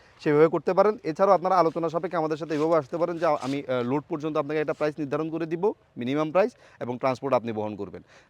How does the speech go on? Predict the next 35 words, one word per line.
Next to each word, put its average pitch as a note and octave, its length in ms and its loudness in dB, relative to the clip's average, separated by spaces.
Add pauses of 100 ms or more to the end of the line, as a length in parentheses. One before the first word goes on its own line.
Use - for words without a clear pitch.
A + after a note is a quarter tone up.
(140)
কাস্টমারের F#3 540 2
সুবিধা D3 360 -2
যেভাবে, B2 360 0
খামারের C#3 360 -4
সুবিধা B2 340 -6
যেভাবে, A2 360 -4 (280)
আমরা G#2+ 320 -8 (280)
সেইভাবেই D3 560 2
ইনশাল্লাহ C3+ 540 0
আপনাদের A2+ 300 -6
খামারে C3 340 -6 (280)
সাইলেজ A2+ 220 -4
পৌঁছে A2 240 -10
দিব। G2+ 160 -8
তবে B2+ 280 -2 (420)
ডেমো D3 300 4
একটার F3 260 2
পর D#3+ 120 -2
একটা D#3+ 180 -2
থাকবে C#3 300 -2
ইনশাল্লাহ। D#3+ 400 -2 (140)
দুই B2 160 -4
হাজার C3 180 0 (100)
ছাব্বিশ D3+ 480 -4
সাল E3 180 2
থাকবে D#3 360 -4
খামারিদের C#3 520 -4
জন্য C3+ 320 -6
গোল্ডেন A#2 400 -2
ইয়ার। F2+ 160 -6 (320)
আমি C3+ 300 -4 (340)
ক্ষুদ্র D3 300 0
খামারির D3+ 360 0
আজিম B2+ 280 -4
মেহেদি C#3+ 360 -4